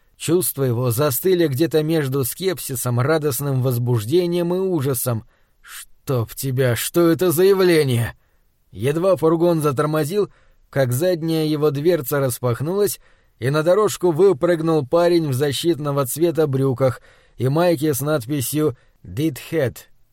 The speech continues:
В одной руке он держал нечто, напоминающее очертаниями большой пистолет,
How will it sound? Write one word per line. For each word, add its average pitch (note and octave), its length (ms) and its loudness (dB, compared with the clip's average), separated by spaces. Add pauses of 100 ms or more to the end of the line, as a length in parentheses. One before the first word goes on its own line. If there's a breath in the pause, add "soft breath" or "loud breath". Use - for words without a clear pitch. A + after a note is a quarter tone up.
(240)
В F#2+ 140 -6
одной F3+ 300 0
руке F3+ 320 2
он E3 140 2
держал E3 400 2
нечто, E3 520 -4
напоминающее D#3 840 -2
очертаниями E3 760 0
большой D#3+ 460 0
пистолет, D#3+ 720 0